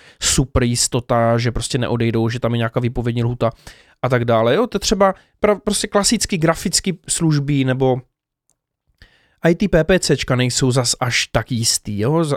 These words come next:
zákazník může říct třeba, „No, tento měsíc to zase bylo o ničem, tak já už to asi platit nebudu.“ Jo, pokud ho nějak nemáte zaháčkovanýho na půl roku dopředu, což zákazníkům se moc nikdy nelíbí, a pokud nejste nějaký extra hyper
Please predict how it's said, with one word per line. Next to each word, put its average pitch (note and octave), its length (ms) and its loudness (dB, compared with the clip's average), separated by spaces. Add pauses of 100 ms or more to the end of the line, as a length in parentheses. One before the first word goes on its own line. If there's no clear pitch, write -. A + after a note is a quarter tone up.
zákazník C3+ 520 -2 (380)
může B2+ 220 2
říct B2+ 180 -2
třeba, A#2+ 280 0
„No, C3 120 2
tento B2+ 260 -2
měsíc B2+ 360 -2
to B2 100 0
zase A#2 220 -2
bylo B2+ 200 0
o C3 80 0
ničem, B2+ 340 -2
tak A#2+ 160 -4
já A#2 120 2
už A#2 180 -2
to A#2 100 0
asi - 200 -4
platit A#2 300 -4
nebudu.“ G2+ 300 -4 (520)
Jo, A#2 180 2
pokud C3+ 340 0
ho C3+ 120 4
nějak C3 240 2
nemáte C3+ 360 0
zaháčkovanýho B2+ 840 2
na B2 260 2 (300)
půl C#3 160 4
roku C3+ 200 2
dopředu, C#3+ 380 0
což C3 300 0
zákazníkům B2+ 500 -2
se C3 120 -2
moc B2+ 160 0
nikdy B2+ 380 0
nelíbí, C3 560 0 (500)
a A#2 440 2 (140)
pokud B2 240 -2
nejste B2 340 0
nějaký A#2+ 460 0
extra - 500 -2
hyper A#2 580 2